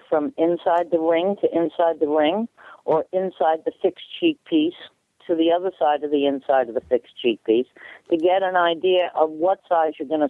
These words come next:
start to put in their mouth. On a fixed cheek bit, you can go a little bit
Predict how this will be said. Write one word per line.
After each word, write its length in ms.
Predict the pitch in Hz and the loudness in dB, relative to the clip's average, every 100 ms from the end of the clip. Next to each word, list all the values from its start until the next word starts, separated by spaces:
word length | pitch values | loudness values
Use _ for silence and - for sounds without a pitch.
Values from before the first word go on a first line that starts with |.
| - | -2
start 300 | 190 180 - | -2 -2 -4
to 80 | - | -10
put 220 | - 127 | -4 0
in 140 | 120 | 0
their 120 | 110 | 0
mouth. 320 | 98 98 80 73 _ _ _ _ _ - | 0 0 -2 -6 _ _ _ _ _ -2
On 240 | 185 254 | 0 0
a 60 | 262 - | -2 -4
fixed 300 | 240 240 - | -4 -4 -8
cheek 200 | - 151 127 | -4 -4 -4
bit, 260 | - 120 - _ - | -2 0 -2 _ -6
you 160 | 190 | -4
can 220 | 196 214 202 | -2 0 0
go 460 | 196 202 214 220 - | 2 2 0 -4 0
a 60 | |
little 280 | 175 185 190 | 0 2 0
bit 200 | 170 185 | 0 -4